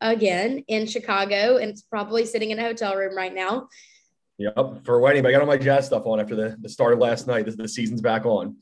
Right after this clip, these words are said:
Speaker 1: Are you drinking an iced coffee?
Speaker 2: I, I am. Iced latte.
Speaker 1: Cheers.
Speaker 2: Mm-hmm.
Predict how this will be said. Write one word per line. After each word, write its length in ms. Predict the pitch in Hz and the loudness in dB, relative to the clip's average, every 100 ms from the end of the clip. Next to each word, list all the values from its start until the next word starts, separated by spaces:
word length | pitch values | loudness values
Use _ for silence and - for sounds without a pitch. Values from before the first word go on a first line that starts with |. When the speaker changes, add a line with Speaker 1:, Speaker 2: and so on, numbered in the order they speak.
| _ - | _ 2
Speaker 1:
Are 60 | |
you 100 | 277 | 2
drinking 300 | 294 320 320 | 4 0 0
an 80 | 320 | 0
iced 280 | 247 262 262 | 2 0 0
coffee? 600 | 226 220 226 277 285 277 - | 0 0 2 0 0 -2 0
Speaker 2:
I, 180 | 165 165 160 147 | 6 6 4 2
I 180 | 151 | 4
am. 360 | 143 151 254 285 | 6 4 2 0
Iced 220 | 120 147 | -2 2
latte. 180 | 131 480 | 4 6
Speaker 1:
Cheers. 840 | 427 359 285 254 233 220 220 262 - | 6 6 6 6 8 6 2 -4 -4
Speaker 2:
Mm-hmm. 640 | 135 139 135 143 165 | -4 -4 -2 -2 -2